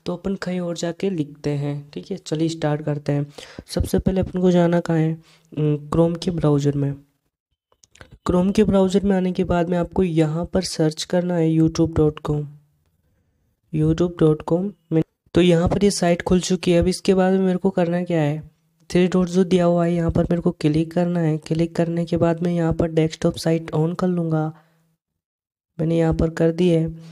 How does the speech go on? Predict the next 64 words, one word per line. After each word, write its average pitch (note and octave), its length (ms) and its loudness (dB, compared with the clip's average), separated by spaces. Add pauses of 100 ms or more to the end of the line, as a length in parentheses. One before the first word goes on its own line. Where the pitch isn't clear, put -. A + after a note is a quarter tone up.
(220)
करने E3 260 0
के E3 120 0
बाद E3 220 0
आप E3 180 2
यहाँ D#3+ 180 2
पर D#3+ 160 -2
देख D#3+ 280 -4
पा D#3+ 100 0
रहे D#3+ 120 -2
हैं E3 80 -2
कि E3+ 80 -4
जो E3 140 0
दिखने E3 440 -6
में E3+ 120 -4
आपका E3+ 300 -2
स्क्रीन E3 320 -2
दिख D#3+ 180 -2
रहा D3+ 140 0
है C#3+ 100 0
बिल्कुल D#3 340 -2
लैपटॉप D#3+ 560 -2
या D#3 220 -2
कंप्यूटर D#3 480 -4
की D#3 100 -4
तरह D#3 220 -2
दिखाई D3 340 -2
दे C#3 140 0
रहा C#3 140 -6
है। C#3+ 140 -8 (560)
आपको E3 300 0
अपने F#3 220 0
चैनल E3+ 320 4
के F3+ 120 2
लोगो D#3+ 320 4
पर E3+ 160 2
क्लिक F3 320 -4
करना F3 240 -2
है। D#3+ 280 -4 (1500)
जैसे D#3 440 -2
मैंने F3+ 200 2
यहाँ F3+ 120 2
पर F3+ 160 2
क्लिक F3 320 -2
किया, F3 200 2
अगर D#3 220 8
आपको F3 300 6
अपना F3 280 6
अकाउंट E3+ 360 6
चेंज E3+ 300 4
करना E3 240 6
है E3 100 8
तो E3+ 120 4
आपको E3+ 260 6
स्विच - 340 2
अकाउंट E3 320 6
पर E3+ 180 4
क्लिक F3+ 320 2
करना F3+ 240 4
है। D#3+ 200 4
अगर E3 240 6
आपको E3 280 4
चेंज D#3+ 360 4
नहीं E3 140 4
करना D#3+ 400 4